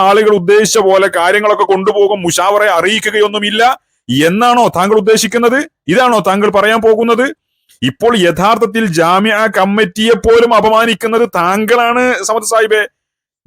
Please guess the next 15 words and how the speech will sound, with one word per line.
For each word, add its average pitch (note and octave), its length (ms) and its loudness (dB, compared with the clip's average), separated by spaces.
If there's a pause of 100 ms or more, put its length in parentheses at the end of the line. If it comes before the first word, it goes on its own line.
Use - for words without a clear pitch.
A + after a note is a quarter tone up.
ജാ-, D#3+ 320 2
സമസ്ത D3+ 340 -2
കേരള G#3+ 240 2
ജമിയത്തുൽ G3+ 520 0
ഉലമയുടെ G3 420 0
നിർദ്ദേശങ്ങൾ F#3+ 640 -2
ഇവർ F#3 180 0
അംഗീകരിക്കുന്നില്ല, F#3+ 840 -2 (260)
സമസ്തയെ F3+ 400 -2 (120)
അറിയിക്കാറില്ല, F#3 640 0 (960)
ഇപ്പോഴും A#3 540 2
അറിയിക്കാറില്ല, F#3+ 680 0 (180)
ഇനിയും G3+ 340 0
അറിയിക്കുകയില്ല G#3+ 640 -2 (260)
എന്ന് F#3+ 180 -2